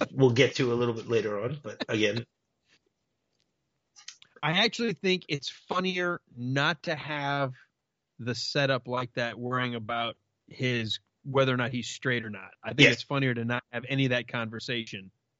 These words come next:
Speaker 1: Yeah, yeah, yeah. Yeah.
Speaker 2: 'Cause it, first of all, it's better that it's awkward anyway when they're walking in. And then it just makes everything that's gonna happen beyond, which it won't be in my, my minutes,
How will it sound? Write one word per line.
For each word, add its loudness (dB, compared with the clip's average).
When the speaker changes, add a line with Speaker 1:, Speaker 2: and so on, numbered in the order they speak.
Speaker 1:
Yeah, 8
yeah, 2
yeah. -6
Yeah. 2
Speaker 2:
'Cause 4
it, -6
first -2
of 2
all, 6
it's -4
better 0
that 0
it's -2
awkward -2
anyway 0
when -2
they're -4
walking -2
in. -6
And 4
then 4
it -4
just -8
makes -4
everything -2
that's -4
gonna -2
happen -4
beyond, -6
which -6
it -2
won't 0
be 0
in 0
my, 2
my 0
minutes, -8